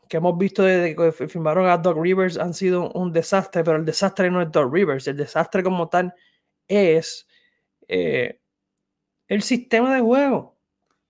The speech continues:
Pero tengo a Milwaukee, obvio, allí, que puede que, recuerden que los playoffs en la N B A es mucho más diferente. Comparado con la M L B, en la M L B, en las temporadas regular, tú juegas unas series donde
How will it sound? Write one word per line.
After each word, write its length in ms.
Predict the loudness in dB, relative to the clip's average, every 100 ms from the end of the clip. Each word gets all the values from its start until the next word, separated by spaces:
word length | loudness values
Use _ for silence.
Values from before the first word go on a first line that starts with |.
| _ _ _ _ _
Pero 180 | 2 2
tengo 380 | 2 0 4 4
a 100 | 4
Milwaukee, 400 | 2 2 2 2
obvio, 160 | 2
allí, 240 | 2 0 -4
que 140 | -6
puede 200 | -2 -2
que, 240 | 2 2 2
recuerden 300 | -2 -2 0
que 40 |
los 140 | 0 0
playoffs 340 | 0 0 -2 -2
en 120 | 0
la 80 | 0
N 120 | 0
B 360 | 0 0 0 -4 -20 -20 _
A 60 | -6
es 40 |
mucho 300 | -2 -2 -2
más 160 | -2 -2
diferente. 720 | -4 -4 -4 -4 -6 -8 -12 -14 _ _ _ _ _ _ _ _ _ _ _ _ _ _ _
Comparado 540 | 0 2 4 6 6
con 140 | 4 6
la 120 | 6
M 120 | 6
L 120 | 2
B, 320 | 2 -2 -4 -8 _ _ _ _ _ _ _ _ -10
en 180 | -4
la 100 | -2
M 120 | 0 0
L 80 |
B, 220 | 0 0 2
en 80 |
las 160 | 0 -2
temporadas 480 | -6 -2 2 2 2
regular, 320 | 0 0 0
tú 100 | -2
juegas 340 | 0 0 0
unas 240 | -4 -4 -6
series 520 | -4 -2 0 -2 -6
donde 260 | -8 -8